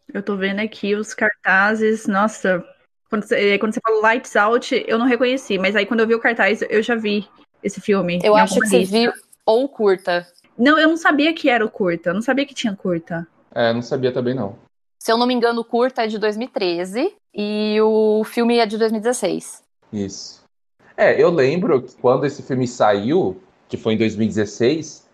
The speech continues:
Speaker 3: ele foi bem hypado, assim. Eu lembro que as pessoas falavam bastante dele. Até, tipo, enfim, a galera ali que comenta cinema e tal, sempre colocou ele nas listinhas ali, tipo, ah, melhores filmes de terror do ano. Aí sempre colocava o Lights Out, assim.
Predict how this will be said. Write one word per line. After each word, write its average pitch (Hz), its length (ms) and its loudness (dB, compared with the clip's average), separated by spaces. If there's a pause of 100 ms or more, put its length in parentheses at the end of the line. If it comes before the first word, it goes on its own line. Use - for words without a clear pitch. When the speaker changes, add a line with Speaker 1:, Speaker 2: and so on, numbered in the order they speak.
(280)
Speaker 3:
ele 113 240 2
foi 165 160 2
bem 139 200 0
hypado, 143 520 4
assim. 117 240 -2
Eu 110 60 2
lembro 117 200 0
que 135 60 0
as 139 100 2
pessoas 139 340 -4
falavam 131 300 2
bastante 135 600 0
dele. 101 320 -2 (180)
Até, 123 400 4
tipo, 147 600 4
enfim, 120 380 0
a 98 60 4
galera 117 360 4
ali 113 180 0
que 110 160 -8
comenta 113 400 -2
cinema 110 580 0
e - 80 -8
tal, 107 500 2 (220)
sempre 131 300 -2
colocou 196 360 2
ele 156 120 2
nas 139 220 2
listinhas 127 580 -2
ali, 107 200 2
tipo, 110 200 -4
ah, 113 540 4 (260)
melhores 127 480 4
filmes 170 240 -2
de 151 80 -8
terror 156 280 2
do 175 140 4
ano. 120 280 4
Aí 107 100 2
sempre 123 300 -4
colocava 147 400 0
o 147 40 0
Lights 143 300 0
Out, 110 320 2
assim. 98 320 -10